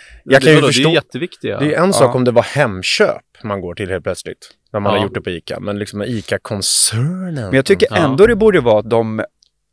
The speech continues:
Speaker 3: att pant, eh, pantgänget,
Speaker 1: Mm.
Speaker 3: eller de som har, alltså de som sätter ut de där maskinerna borde ju f-,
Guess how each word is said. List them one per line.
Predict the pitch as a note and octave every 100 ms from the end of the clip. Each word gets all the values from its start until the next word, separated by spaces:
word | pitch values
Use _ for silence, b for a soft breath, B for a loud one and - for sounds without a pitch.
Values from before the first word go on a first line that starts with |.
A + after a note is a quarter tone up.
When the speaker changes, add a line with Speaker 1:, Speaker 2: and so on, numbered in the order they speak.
| -
Speaker 3:
att | B2 -
pant, | - C3+ A2 - _ B2+
eh, | A2+ A2 - _ _ _ _ _ _ _ _ _ -
pantgänget, | C#3 A#2 - B2 D#3 D#3+ C#3 G#2+ -
Speaker 1:
Mm. | G3+
Speaker 3:
eller | C3 C3+
de | C3
som | B2+
har, | C#3 E3+ D3+ -
alltså | B2+ B2+
de | A#2+ B2+
som | - C3+
sätter | C#3
ut | E3
de | C#3
där | A#2
maskinerna | G#2 G2+ A2 G#2 G#2+
borde | A2+ G#2+ A2
ju |
f-, | G#2